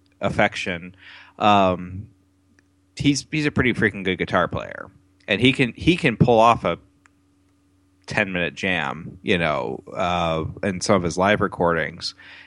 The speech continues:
And I've seen him live before, and he rocks the show. I mean, he's, he's really good at it. And, I mean, I'd heard that he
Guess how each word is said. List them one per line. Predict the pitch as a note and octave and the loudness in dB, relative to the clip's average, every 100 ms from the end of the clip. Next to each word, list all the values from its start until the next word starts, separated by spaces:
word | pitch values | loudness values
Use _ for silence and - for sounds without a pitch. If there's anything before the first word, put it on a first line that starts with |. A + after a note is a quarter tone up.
| - | -2
And | G#2 G2 | 2 4
I've | F#2 | 4
seen | - F3 | 2 2
him | C3+ | 2
live | F#2+ F2 E2 - | 2 0 0 -2
before, | F2+ - D#2+ D2+ D2 | -4 0 0 0 -2
and | F2 | -4
he | G#2 A#2 A2+ A2 - _ - | -2 2 2 0 -6 _ -2
rocks | G2 F2 E2 - | 2 4 2 -4
the | F2+ | -4
show. | - C#2+ D#2 D2 | 0 2 2 -2
I | |
mean, | D#2 E2 | -6 -6
he's, | E2 - | -6 -6
he's | F2+ | -4
really | F2+ F2 E2+ | 0 0 2
good | A#2 G#2 | 2 4
at | E2 D#2+ | 4 2
it. | D#2+ - - - - - | 0 -4 -14 -20 -20 -10
And, | - G#2+ G2+ F#2+ F#2 F2+ - _ - | -2 0 2 2 0 -6 -14 _ -4
I | A2 | 2
mean, | G2+ | 4
I'd | A#2 | 4
heard | - A2 A2 G2 | 6 4 4 0
that | F2+ | -4
he | - G#2 F#2+ F#2 | -2 -2 0 -2